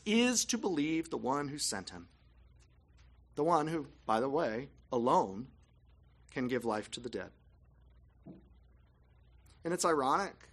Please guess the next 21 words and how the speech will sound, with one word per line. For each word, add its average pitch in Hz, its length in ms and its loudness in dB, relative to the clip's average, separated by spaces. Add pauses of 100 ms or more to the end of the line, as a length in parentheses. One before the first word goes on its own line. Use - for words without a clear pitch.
but 123 140 -8
not 143 240 -2
surprising, 117 720 0 (1040)
that 131 160 -6
this - 320 6
saving 165 460 4
belief 147 580 0
in 123 160 -4
Jesus' 131 420 -6
words 117 560 -6 (1040)
comes 165 320 0
with 139 180 -2
real 147 380 4
benefits. 135 800 -6 (1200)
Ironic 143 540 6
because 143 260 2
the 156 100 -2
religion 156 440 4
of 120 100 -4
the - 60 -6
Pharisees 139 880 4